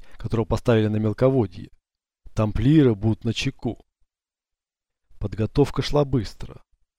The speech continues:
и к середине месяца Эцио вместе с Яблоком доплыл на лодке по Тибру к пристани возле замка Сан-Анджело в Риме. Он принял все меры предосторожности, но то ли из-за некого колдовства,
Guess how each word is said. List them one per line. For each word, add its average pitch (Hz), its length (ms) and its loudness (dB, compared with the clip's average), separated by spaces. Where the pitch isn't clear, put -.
и 113 100 -2
к - 60 -8
середине 110 460 0
месяца - 540 -4
Эцио 113 340 -2
вместе 104 380 -4
с - 80 -12
Яблоком 135 580 -2
доплыл 120 380 2
на 113 100 2
лодке 123 340 2
по 113 160 0
Тибру 135 380 -2
к - 100 -20
пристани 110 600 -2
возле 104 380 -4
замка 123 400 0
Сан-Анджело 107 760 -4
в 101 80 -2
Риме. 101 340 -6
Он 117 160 -2
принял 117 320 2
все 113 200 0
меры 110 260 2
предосторожности, 110 1120 -2
но 113 120 0
то 127 160 2
ли 117 120 6
из-за 113 140 4
некого 110 340 2
колдовства, 110 760 -2